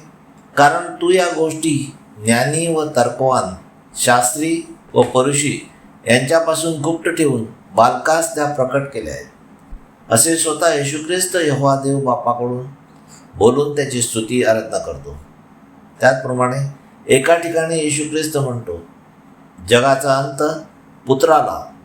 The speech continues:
व पवित्र आत्म्यालाही ठाऊक नाही." तर हे यहोवा देवालाच ठाऊक आहे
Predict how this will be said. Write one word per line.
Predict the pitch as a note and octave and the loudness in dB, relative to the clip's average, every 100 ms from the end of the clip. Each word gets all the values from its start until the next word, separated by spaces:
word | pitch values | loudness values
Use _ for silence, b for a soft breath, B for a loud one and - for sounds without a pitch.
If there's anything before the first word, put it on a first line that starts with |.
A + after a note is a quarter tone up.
| - | 0
व | B2+ | 2
पवित्र | B2 A#2+ B2 D3+ D#3+ | 2 2 2 2 2
आत्म्यालाही | C#3+ - - B2 C3+ C#3+ D3 | 2 0 -2 0 0 0 0
ठाऊक | G#2+ G2+ - | -2 -2 -6
नाही." | D#2 C#2+ - - - - - - - - - - - - | -14 -16 -18 -20 -20 -20 -20 -20 -20 -20 -20 -20 0 4
तर | F3+ | 4
हे | F3+ E3+ F3+ F#3 - - - - - - _ - | 2 -2 -4 -4 -12 -20 -20 -20 -20 -20 _ 0
यहोवा | A#2+ B2 D3+ | 2 4 2
देवालाच | D3+ C3+ C3 C#3 E3 D#3+ | 0 0 0 2 0 -2
ठाऊक | C#3 A2 C2+ | -4 -4 -8
आहे | C2 | -12